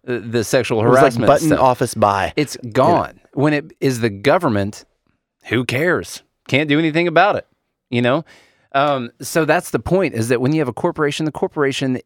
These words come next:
Speaker 1: is, uh, beholden to you. They have to make you happy all the time because they have to make you happy to sell you things all the time. The government, they have complete control over you. They control your life.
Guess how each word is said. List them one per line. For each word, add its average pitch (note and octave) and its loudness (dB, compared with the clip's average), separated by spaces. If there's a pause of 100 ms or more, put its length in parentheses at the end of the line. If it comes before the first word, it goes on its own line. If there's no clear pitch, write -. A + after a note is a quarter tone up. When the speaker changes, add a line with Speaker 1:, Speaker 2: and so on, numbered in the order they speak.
Speaker 1:
is, A#2 -2
uh, A2+ 2
beholden C#3 -2
to A2 -4
you. A#2 -2 (140)
They D3 0
have G3 -8
to D#3 -6
make C3+ -2
you B2+ -2
happy C#3 -8
all B2+ 2
the B2+ -4
time C#3+ -2
because A#2+ -4
they D#3+ 0
have F#3 -8
to C3+ -2
make A#2 0
you A2 0
happy G#2+ 0 (280)
to G3+ 2
sell F#3+ 2
you A#2+ -2
things F#2+ -4
all F#2+ 0
the F2+ -4
time. F2 -6 (260)
The C3 2
government, E3+ 0
they F3 -2
have F3 -4
complete C#3+ -4
control C#3 -2
over F#2+ -4
you. F2+ -10
They D3+ 0
control F3+ 0
your C#3 0
life. A#2+ 0